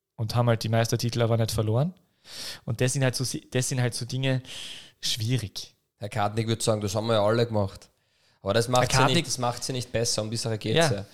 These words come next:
Speaker 2: Da bin ich genau bei dir. Und man,
Speaker 1: Das haben
Speaker 2: aber
Speaker 1: beide
Speaker 2: was,
Speaker 1: Grazer im Prinzip auch gemacht.
Speaker 2: was für ein
Speaker 1: Beide
Speaker 2: Zeichen
Speaker 1: Grazer
Speaker 2: setzt,
Speaker 1: Vereine.
Speaker 2: was für ein Zeichen setzt man damit, wenn man jetzt sagt, "Na ja, aber wenn's das ausgleicht oder wenn's einen Investor reinbringt", das ist ja lächerlich.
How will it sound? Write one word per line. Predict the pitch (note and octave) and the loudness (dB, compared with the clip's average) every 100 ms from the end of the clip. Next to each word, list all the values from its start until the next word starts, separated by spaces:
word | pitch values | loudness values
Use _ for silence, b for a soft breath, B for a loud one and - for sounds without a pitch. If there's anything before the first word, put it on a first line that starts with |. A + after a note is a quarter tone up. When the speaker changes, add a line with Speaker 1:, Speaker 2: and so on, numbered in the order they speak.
| B B | B B
Speaker 2:
Da | G#2+ | -2
bin | A#2 | 0
ich | A#2+ | 0
genau | A#2+ A#2 | 2 2
bei | A#2 | 0
dir. | A#2+ C3 B2+ B B B | 0 2 2 B B B
Und | A2+ | -6
man, | A#2 B2+ | 0 2
Speaker 1:
Das | C3 | 4
haben | C3+ | 4
Speaker 2:
aber | A#2+ | 6
Speaker 1:
beide | A#2+ D3 | 6 6
Speaker 2:
was, | - | 4
Speaker 1:
Grazer | B2+ C#3+ - C#3+ | 4 2 4 2
im | |
Prinzip | B2+ C3 C#3 C3 | 2 0 2 2
auch | B2 | 2
gemacht. | C#3 D3+ D#3+ - - _ - | 4 2 0 -8 -16 _ -4
Speaker 2:
was | A#2 A#2 | -2 -2
für | - | -2
ein | B2+ | -2
Speaker 1:
Beide | |
Speaker 2:
Zeichen | - A2 A#2 C3 | 0 4 6 6
Speaker 1:
Grazer | B2+ B2 A#2+ | 6 4 2
Speaker 2:
setzt, | B2 | 0
Speaker 1:
Vereine. | B2+ B2 C3+ C3+ - | -2 -4 -8 -12 -6
Speaker 2:
was | A#2 - | -4 0
für | C3 | -2
ein | B2 | 0
Zeichen | A2 G#2 B2+ C#3+ | 2 2 2 -2
setzt | C3 G#2+ G#2+ - - | -4 -2 -2 -4 -4
man | A#2+ | -4
damit, | A2+ A2+ C#3 - - _ _ _ - | -2 -2 -6 -6 -14 _ _ _ -6
wenn | A#2 | 0
man | A#2+ | 0
jetzt | - | 2
sagt, | A#2+ - | -2 -2
"Na | B2 | -4
ja, | A2+ | 0
aber | C3+ C3 | 0 0
wenn's | A#2 C#3 - | -2 -6 -8
das | C3 | -4
ausgleicht | G#2 B2+ - B2+ B2 | -2 -2 -2 -4 -2
oder | A#2 A2+ | -4 -4
wenn's | C3 D3 | -4 -4
einen | C#3 | -4
Investor | A#2 A#2+ - B2 | 0 0 0 0
reinbringt", | A#2 B2 B2+ B2 B2 - - B B B B _ _ _ _ _ | 2 0 0 -2 -2 -8 -10 B B B B _ _ _ _ _
das | A2 A#2 | -10 -4
ist | C#3 | 0
ja | |
lächerlich. | G#2+ G2+ - G2+ G2+ - | 2 0 -2 -4 -4 -8